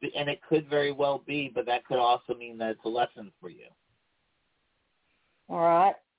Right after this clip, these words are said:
Speaker 2: Do you, can you ask,
Speaker 1: I,
Speaker 2: what
Speaker 1: I,
Speaker 2: is the
Speaker 1: I mean,
Speaker 2: lesson?
Speaker 1: not all lessons, unfortunately, are fun <laughs> ones.
Speaker 2: Okay, what is the lesson for me in this person?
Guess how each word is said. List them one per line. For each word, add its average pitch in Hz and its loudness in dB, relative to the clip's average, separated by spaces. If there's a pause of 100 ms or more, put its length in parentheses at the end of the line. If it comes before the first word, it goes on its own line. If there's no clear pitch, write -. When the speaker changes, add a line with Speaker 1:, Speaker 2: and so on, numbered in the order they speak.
(240)
Speaker 2:
Do 190 -10
you, 190 -4
can 208 2
you 202 4
ask, 196 2
Speaker 1:
I, 214 2
Speaker 2:
what 214 6
Speaker 1:
I, - 6
Speaker 2:
is 208 2
the 202 0
Speaker 1:
I 185 4
mean, 156 -6
Speaker 2:
lesson? 190 -6
Speaker 1:
not 170 0
all 175 2
lessons, 160 0
unfortunately, 147 -2
are 120 -2
fun 139 -2
<laughs> 113 -8
ones. - -4 (960)
Speaker 2:
Okay, 196 0
what 226 4
is 226 0
the 196 0
lesson 190 0
for 202 -8
me 190 -6
in 185 -8
this 190 -8 (840)
person? 175 -2